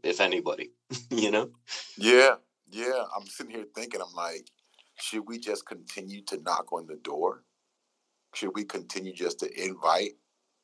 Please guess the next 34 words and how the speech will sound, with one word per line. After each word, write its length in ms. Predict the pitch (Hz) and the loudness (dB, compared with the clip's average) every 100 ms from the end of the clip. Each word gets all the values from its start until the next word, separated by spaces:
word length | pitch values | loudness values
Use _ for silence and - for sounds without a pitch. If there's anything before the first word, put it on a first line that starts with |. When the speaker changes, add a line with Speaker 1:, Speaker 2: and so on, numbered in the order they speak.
| _ _ - | _ _ -6
Speaker 2:
'Cause 180 | 196 92 | -2 -2
if 100 | - | 0
they're 220 | - - | 2 4
our 140 | 82 | 4
friends 480 | - - 90 92 90 | 2 -6 -6 -8 -12
and 140 | 80 78 | -14 -12
we 100 | 85 | -6
love 360 | 78 85 82 | 0 2 2
without 360 | - 78 73 87 | -2 0 0 0
conditions, 840 | - 76 73 104 - 73 73 69 - - - - | -6 -2 0 0 -2 -10 -16 -18 -20 -20 -20 -10
we 80 | 107 | -4
just 200 | 113 117 | -2 0
continue 360 | - - 113 101 | -2 -4 -4 -2
to 120 | 98 | -2
send 260 | - 110 101 | 0 0 0
the 160 | - | 0
invite 380 | 110 107 139 - - | -2 2 0 0 -8
and 120 | - | -6
continue 340 | 87 85 92 | -4 -4 -4
to 60 | 85 | -4
do 160 | 87 87 | -4 -4
what 80 | 80 | -4
we 120 | 87 | -6
doing. 340 | 87 87 71 - _ _ _ _ _ _ _ | -4 -4 -4 -12 _ _ _ _ _ _ _
Eventually 420 | 78 85 104 - | -4 0 0 0
Speaker 1:
Mm-hmm. 80 | 82 | 0
Speaker 2:
they'll 100 | 78 | 2
show 280 | - - 76 | 2 0 0
up. 180 | - - _ _ _ _ _ _ | 0 -2 _ _ _ _ _ _
You 120 | 90 | 4
know 60 | 101 | 8
what 60 | 104 | 8
I'm 60 | |
saying? 420 | 101 110 - - | 8 6 6 4